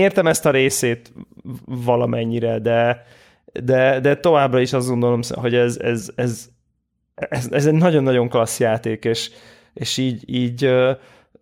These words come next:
szuper mód lehet értékelni, hogy lényegében ez egy új I P egy,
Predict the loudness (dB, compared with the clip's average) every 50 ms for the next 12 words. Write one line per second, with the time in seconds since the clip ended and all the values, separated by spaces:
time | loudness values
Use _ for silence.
0 | -10 -8 -4 -2 0 0 0 2 2 2 2 2 2 2 2 2 2 0 0 2
1 | 2 0 0 0 -2 0 0 0 2 2 0 0 0 2 4 4 4 4 4 4
2 | 2 2 2 2 2 2 2 2 2 0 -2 -6 _ -2 0 0 2 2 0 -2
3 | -4 -4 -2 0 2 4 2 2 2 2 2 2 2 0 -2 -2 -4 -2 -2 -4
4 | -6 -4 -2 0 0 0 -2 -4 -6 -12 -18 -20